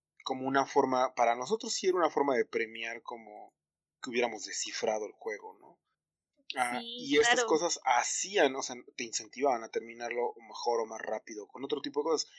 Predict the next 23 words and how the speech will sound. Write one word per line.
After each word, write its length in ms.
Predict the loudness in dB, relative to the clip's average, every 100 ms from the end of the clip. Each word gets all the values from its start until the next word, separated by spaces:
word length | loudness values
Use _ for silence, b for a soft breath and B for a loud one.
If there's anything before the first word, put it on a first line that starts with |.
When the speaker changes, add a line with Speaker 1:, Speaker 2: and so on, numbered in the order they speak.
| b b _
Speaker 1:
Y 100 | -2
nosotros 320 | 4 4 4
nos 160 | -2 -2
poníamos 300 | -4 -4 -8
nuestros 260 | -8 -10
propios 280 | -8 -2 0
retos, 340 | 0 0 -6 -12
y 160 | 2 4
había 240 | 6 4
otros 220 | 4 0 -6
que 80 |
estaban 380 | 0 4 4 2
ahí, 260 | -4 -4 -6
¿no? 120 | -4
O 20 |
sea, 160 | 0 0
ya 60 | -2
estaba 260 | 0 0
el 60 | 0
juego 240 | 0 0
de 80 | 0
las 160 | -4 -6
estrellitas, 720 | -4 -6 -6 -8 -2 -2